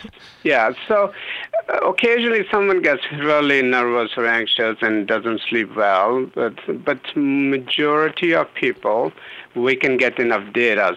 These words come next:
So as I said, minimum four hours is needed. Um, more the better. Um, if I can get six, seven hours of data, that's fantastic. So that's, uh, actually more than enough.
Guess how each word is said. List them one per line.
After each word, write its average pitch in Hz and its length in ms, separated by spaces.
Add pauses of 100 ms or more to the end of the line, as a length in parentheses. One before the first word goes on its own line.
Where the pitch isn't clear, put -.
So 127 60
as 107 280
I - 60
said, 113 280
minimum 139 640
four 117 220
hours 104 480
is 156 180
needed. 185 460 (500)
Um, 113 800
more 110 360
the 131 160
better. 170 680
Um, 110 680
if 104 180
I 110 120
can 104 200
get 98 160 (140)
six, - 200
seven 104 320
hours 98 440
of 101 180
data, 107 500
that's 113 200 (180)
fantastic. - 720 (140)
So 52 100
that's, 50 240 (160)
uh, 62 60
actually - 500
more 55 300
than 57 160
enough. 58 340